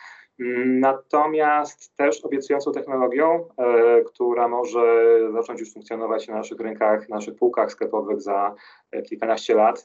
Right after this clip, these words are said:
e, jest technologia rolnictwa komórkowego, być może bardziej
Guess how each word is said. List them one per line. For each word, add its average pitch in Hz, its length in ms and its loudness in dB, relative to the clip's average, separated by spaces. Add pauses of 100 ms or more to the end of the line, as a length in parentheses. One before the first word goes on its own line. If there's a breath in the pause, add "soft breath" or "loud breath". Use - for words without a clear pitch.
e, 110 180 0
jest 113 420 -2
technologia 110 540 -2
rolnictwa 113 440 -4
komórkowego, 120 680 0
być 107 160 -6
może 110 180 -6
bardziej 110 480 -2